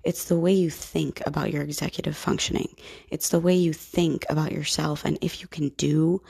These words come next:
something or not. So executive fun-, that's why cognitive behavioral therapy really helped. It took me about four years of it to actually get a hold of some of the executive functioning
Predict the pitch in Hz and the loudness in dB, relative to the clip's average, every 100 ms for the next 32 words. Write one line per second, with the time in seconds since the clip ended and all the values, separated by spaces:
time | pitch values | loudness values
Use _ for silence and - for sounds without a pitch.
0 | - - - - 175 170 185 - 170 160 | -16 -20 -6 0 0 4 2 2 2 2
1 | 151 - - - - - - - _ _ | 0 -2 4 6 6 2 -20 -20 _ _
2 | - - 175 175 170 - 165 185 196 226 | -8 -2 0 0 -4 -8 -6 -4 -2 -2
3 | 208 - - 185 - 226 220 - 185 180 | -2 -2 0 2 2 -2 -2 -2 0 0
4 | 180 170 160 160 165 156 - - 185 180 | -2 -4 -4 -2 -2 -2 -2 0 2 2
5 | 151 151 156 160 151 143 160 - - 165 | 0 0 0 2 0 0 -2 -2 -6 -8
6 | - 208 - 190 175 160 - 175 170 170 | -2 -2 2 2 2 0 -2 0 2 4
7 | 170 170 156 180 - - - - - - | 2 2 -2 -4 -6 -12 -18 -18 -20 -8
8 | - - 165 - 175 165 156 151 - 190 | 0 2 4 4 4 4 2 0 2 4
9 | 175 156 - 151 147 147 165 160 151 - | 6 2 -2 -2 -2 -2 0 0 0 -4
10 | 147 - - - 151 - 175 - - - | -4 -4 -6 -6 -6 0 0 2 0 2
11 | - | 0